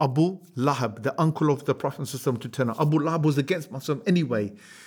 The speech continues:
But the reason why they wanted for him to save face, because it would not look good on Abu Lahab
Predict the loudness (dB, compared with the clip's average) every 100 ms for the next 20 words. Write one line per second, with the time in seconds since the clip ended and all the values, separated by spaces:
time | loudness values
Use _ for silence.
0 | -6 -2 4 4 6 6 4 2 2 0
1 | 2 2 2 2 -2 -2 0 0 0 0
2 | 2 0 2 0 0 0 2 2 2 2
3 | 2 2 2 0 2 2 2 0 0 2
4 | 2 2 2 0 -2